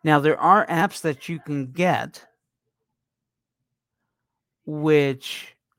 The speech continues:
plot your cycle. However,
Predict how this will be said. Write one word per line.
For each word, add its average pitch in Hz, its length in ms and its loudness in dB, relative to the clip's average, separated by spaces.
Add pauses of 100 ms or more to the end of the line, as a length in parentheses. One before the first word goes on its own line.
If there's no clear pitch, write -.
(1500)
plot 175 460 6
your 139 180 -6
cycle. 147 680 -6 (3250)
However, 160 960 0